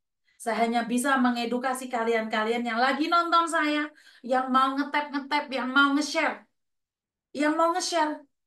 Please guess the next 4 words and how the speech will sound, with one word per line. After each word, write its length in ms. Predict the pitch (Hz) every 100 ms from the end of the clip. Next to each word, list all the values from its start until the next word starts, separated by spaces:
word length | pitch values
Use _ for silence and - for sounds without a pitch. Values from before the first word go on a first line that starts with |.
| _ _ _ _ _ _ -
Jadi, 320 | 349 466 - _ _ _ _ _ _ _ _ _ _
data-data 640 | 233 254 302 302 262 294
kalian 320 | 285 277 330 381
sudah 340 | 381 262